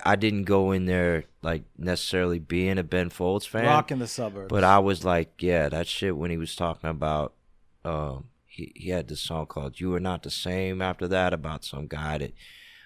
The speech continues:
Speaker 1: went up and took acid, and the day he graduated, and, you know, it's kinda like,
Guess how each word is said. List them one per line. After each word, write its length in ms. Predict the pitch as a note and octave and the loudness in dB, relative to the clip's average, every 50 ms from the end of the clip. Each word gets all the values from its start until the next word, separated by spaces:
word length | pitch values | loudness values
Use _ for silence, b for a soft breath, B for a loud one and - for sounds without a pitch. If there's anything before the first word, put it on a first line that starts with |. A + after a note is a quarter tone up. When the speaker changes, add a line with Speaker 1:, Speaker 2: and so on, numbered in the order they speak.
| b b b | b b b
Speaker 1:
went 160 | - E2+ E2+ | 0 0 2
up 220 | F2 D#2+ - - | 2 0 0 -4
and 100 | D2+ C#2 | -8 -6
took 240 | - - F2 - - | -4 -4 -4 -2 0
acid, 460 | D#2+ E2 D#2+ D#2+ D#2 - - D2 D2 | 0 2 2 0 0 -2 -4 -4 -4
and 160 | C#2 B1+ C2 | -6 -6 -8
the 40 | C2+ | -10
day 260 | C#2 - D2+ D2+ D2+ | -8 -6 -4 -4 -4
he 40 | D2+ | -4
graduated, 840 | B1+ - D2 D2 D#2 D2+ D2+ C#2 D2 C#2 D2 D2 C#2+ C#2+ C2 C2+ B1+ | -4 -6 -4 -4 -2 -4 -4 -4 -6 -4 -4 -4 -4 -4 -4 -6 -8
and, 140 | A#1 G#1+ A1 - _ - | -8 -10 -14 -16 _ -16
you 140 | D2+ C2+ | -12 -12
know, 240 | B1 B1+ A#1+ A#1 A#1 A#1 | -10 -10 -10 -10 -12 -12
it's 140 | - - | -14 -14
kinda 280 | - - D#2+ D2 C#2+ C#2+ | -10 -8 -6 -6 -6 -6
like, 360 | C2+ C2 B1 A#1+ A#1 - - | -6 -6 -8 -8 -10 -12 -16